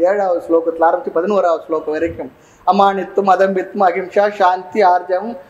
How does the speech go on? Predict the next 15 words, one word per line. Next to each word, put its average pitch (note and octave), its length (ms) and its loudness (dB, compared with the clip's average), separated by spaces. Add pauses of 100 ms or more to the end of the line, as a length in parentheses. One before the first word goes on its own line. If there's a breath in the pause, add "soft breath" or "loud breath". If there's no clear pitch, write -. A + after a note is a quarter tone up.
(180 loud breath)
ஆச்சார G#3 480 4
உபாசன G#3 500 0
சௌச்சம், G3+ 440 -2 (300)
ஸ்தைரியம், G#3+ 560 2
ஆத்ம G3 300 0
விநிகிரக, F#3 760 0 (340 loud breath)
இந்திரிய A#3 420 2
ஆர்த்தேஷ G#3 520 0
வைராகி, G3 480 0
மனகங்காரம் F#3+ 840 2
ஏவச்ச, F#3+ 400 -2
ஜென்ம G#3 380 0
மிருத்யு G3 440 -2
ஜரா G3 340 2
வியாதி G3+ 440 -2